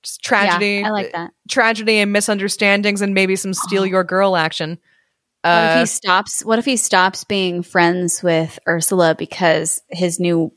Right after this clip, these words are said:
Speaker 2: wife doesn't like her or something? You know, well, let's workshop this later. <laughs>
Speaker 1: We'll just write it. It's fine. <laughs> We'll add it to our werewolf celebrity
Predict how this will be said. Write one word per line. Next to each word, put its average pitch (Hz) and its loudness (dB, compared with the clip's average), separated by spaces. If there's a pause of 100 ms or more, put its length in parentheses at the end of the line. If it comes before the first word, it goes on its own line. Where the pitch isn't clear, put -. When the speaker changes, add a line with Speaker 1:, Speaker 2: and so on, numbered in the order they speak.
(160)
Speaker 2:
wife 170 0
doesn't 170 -2
like 139 -4
her 180 -2
or 180 -2
something? 185 -8
You 208 -2
know, 214 -4
well, 226 2
let's 220 0
workshop 208 0
this 190 -6
later. 185 0 (140)
<laughs> - -2
Speaker 1:
We'll 269 0
just 349 2
write 156 -6
it. - -14 (180)
It's - -8
fine. 190 -14 (120)
<laughs> - - (1120)
We'll 208 -2
add 208 2
it 214 -2
to 208 -2
our 185 4
werewolf 151 0
celebrity 147 -6